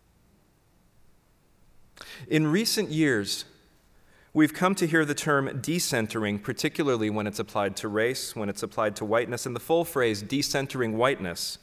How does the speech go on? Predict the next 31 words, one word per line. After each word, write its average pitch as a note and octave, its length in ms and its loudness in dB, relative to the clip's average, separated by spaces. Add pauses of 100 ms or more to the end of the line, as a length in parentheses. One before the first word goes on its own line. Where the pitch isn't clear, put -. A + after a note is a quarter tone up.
(420)
is B2 160 -2
one C3+ 200 2
that C3 100 0
many C#3+ 280 2
of C#3+ 60 0
us C#3+ 200 2
hear B2 240 0
and B2 200 -2
more D#3 220 2
or C#3 160 2
less B2+ 340 -2
instantly C3+ 520 -6
feel C3 480 -2
in B2 200 -4
our G#2+ 300 -2
bodies G2+ 500 -4
in F#2 140 -8
some A2+ 500 -4 (360)
visceral G2+ 580 0
understanding, G2+ 800 -4
some G2+ 260 -4
visceral F#2+ 460 -4
way. E2+ 380 -6 (960)
"Ah, B2+ 140 6
yes," B2 420 4
we A2+ 100 0
might G2+ 220 -2
nod F#2+ 320 -4
in G2+ 160 -6
our G2 300 -6
serious G2 640 -4